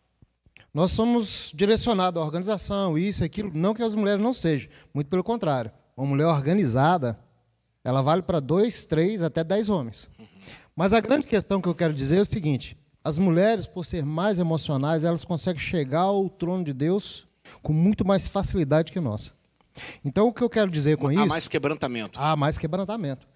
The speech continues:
Speaker 1: Então, a grande questão é o seguinte: vocês mulheres,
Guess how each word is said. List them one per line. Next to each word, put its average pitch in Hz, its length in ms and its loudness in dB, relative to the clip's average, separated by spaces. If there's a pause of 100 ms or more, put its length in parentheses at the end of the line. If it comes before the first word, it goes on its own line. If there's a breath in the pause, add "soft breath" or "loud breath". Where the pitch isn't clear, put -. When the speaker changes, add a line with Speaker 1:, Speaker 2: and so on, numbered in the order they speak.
(280 loud breath)
Speaker 1:
Então, 226 320 2 (680)
a 202 120 0
grande 254 260 2
questão 240 280 2
é - 20 4
o 220 40 -2
seguinte: 180 680 -2
vocês 226 520 2
mulheres, 160 640 2